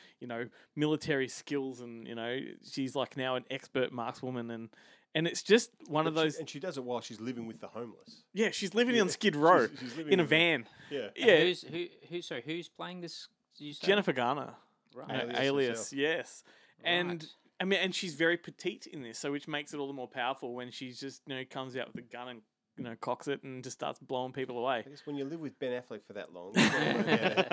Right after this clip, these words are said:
Speaker 2: you gotta learn how to, uh,
Speaker 1: <laughs> She's essentially Miss Rambo. Like, have you seen it?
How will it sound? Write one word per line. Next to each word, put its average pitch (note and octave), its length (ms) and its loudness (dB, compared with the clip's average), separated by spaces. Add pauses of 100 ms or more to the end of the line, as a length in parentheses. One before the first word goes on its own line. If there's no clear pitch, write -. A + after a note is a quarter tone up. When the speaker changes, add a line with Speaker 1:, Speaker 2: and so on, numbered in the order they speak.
Speaker 2:
you - 80 -12
gotta D3+ 160 4
learn A#2+ 240 2
how - 100 2
to, A2 200 0 (220)
uh, - 100 2
Speaker 1:
<laughs> - 520 -18
She's A#3+ 200 2
essentially A#3+ 500 4
Miss D#3+ 180 0
Rambo. C#3+ 460 2
Like, C3+ 200 4
have E3+ 120 -2
you C#4+ 80 2
seen D#4 240 -2
it? B4 120 -4